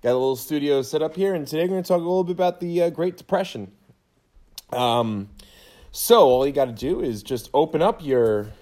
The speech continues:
your Google Slides presentation. You'll see the Great Depression. S-, the Great Depression, so sad.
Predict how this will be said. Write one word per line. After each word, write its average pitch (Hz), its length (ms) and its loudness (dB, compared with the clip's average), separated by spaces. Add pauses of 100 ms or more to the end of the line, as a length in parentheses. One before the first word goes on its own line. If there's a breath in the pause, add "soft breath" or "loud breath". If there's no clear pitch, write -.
(200 loud breath)
your 117 140 -4
Google 127 340 -2
Slides 120 480 -4
presentation. 107 1000 -10 (380 soft breath)
You'll 101 220 -4
see - 180 -10
the 104 140 -8
Great 107 260 -8
Depression. 156 680 -4
S-, - 260 -20
the 101 120 -10
Great 101 360 -6
Depression, 95 520 -12
so 104 200 -10
sad. 92 400 -8